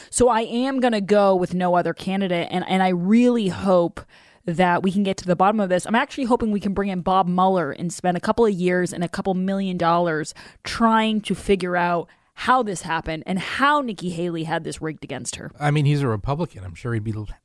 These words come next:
Speaker 2: more than happy to do it.
Speaker 1: He's a Republican.
Speaker 2: Seventy-eight percent say no other candidate.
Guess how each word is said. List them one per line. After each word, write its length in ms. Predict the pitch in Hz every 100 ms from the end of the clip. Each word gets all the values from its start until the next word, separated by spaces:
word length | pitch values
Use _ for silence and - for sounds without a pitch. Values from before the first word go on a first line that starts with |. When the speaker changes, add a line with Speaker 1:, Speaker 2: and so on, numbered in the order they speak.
| _
Speaker 2:
more 320 | 131 135 214 156
than 120 | 104
happy 300 | 113 98 101
to 80 | 90
do 180 | 92
it. 140 | 85 - _
Speaker 1:
He's 320 | - 175 160
a 100 | 190
Republican. 1080 | 214 226 - 175 135 - - - 107 92 78 _ _ _ _
Speaker 2:
Seventy-eight 800 | _ - 254 269 254 - 147 185 -
percent 480 | 160 131 156 127
say 600 | - 185 247 254 247 226 _ _ _ _
no 220 | 170 165 139
other 220 | 127 110
candidate. 560 | - 110 90 90 90